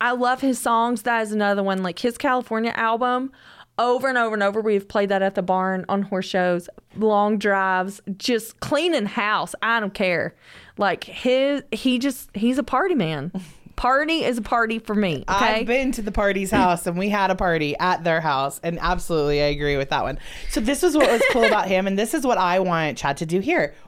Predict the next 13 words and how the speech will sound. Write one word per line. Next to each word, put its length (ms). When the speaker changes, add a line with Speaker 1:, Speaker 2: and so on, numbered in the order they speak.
Speaker 2:
or 280
in 180
the 80
long 260
run, 140
I 100
want 240
to 80
do 340
with 320
myself. 560
Because, 280
again, 340